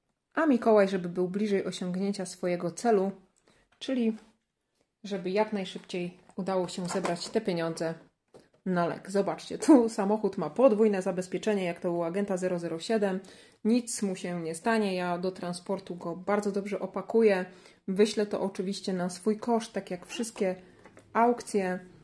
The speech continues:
Mm, opakowanie też jest niczego sobie.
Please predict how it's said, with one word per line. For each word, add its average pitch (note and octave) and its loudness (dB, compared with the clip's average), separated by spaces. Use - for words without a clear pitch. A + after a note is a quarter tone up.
Mm, F3+ -2
opakowanie F#3+ -2
też A#3 4
jest G#3+ 2
niczego G3 0
sobie. E3+ -4